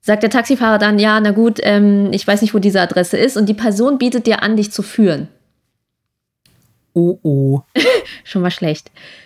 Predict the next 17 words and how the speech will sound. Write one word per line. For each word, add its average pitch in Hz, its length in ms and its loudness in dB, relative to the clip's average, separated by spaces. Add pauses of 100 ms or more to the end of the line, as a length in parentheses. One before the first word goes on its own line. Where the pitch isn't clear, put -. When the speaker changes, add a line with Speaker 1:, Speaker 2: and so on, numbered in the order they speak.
(140)
Speaker 1:
Und 180 260 -4
du 160 80 -8
fährst 160 280 -4
los 254 280 2
mit 226 120 -2
dieser 202 180 0
Person 196 400 0
und 170 100 -4
die 160 40 -8
Person 165 280 -6
sagt, 160 200 -6
ja, 226 220 -2
nach 202 220 -6
rechts, 226 380 -2
geradeaus, 214 880 -4 (240)
links, 220 500 0 (100)
rechts, 208 420 -2